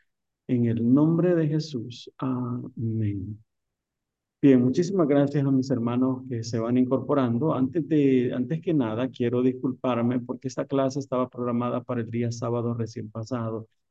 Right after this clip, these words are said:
Lastimosamente, por cuestiones de salud, cuestiones ministeriales y personales incluso,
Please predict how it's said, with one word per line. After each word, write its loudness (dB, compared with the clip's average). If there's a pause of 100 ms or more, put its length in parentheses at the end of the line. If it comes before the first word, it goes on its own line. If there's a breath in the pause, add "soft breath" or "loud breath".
(140)
Lastimosamente, 4
por -8
cuestiones 0 (320)
de 2
salud, 4
cuestiones 0
ministeriales 0
y -2
personales -2
incluso, -2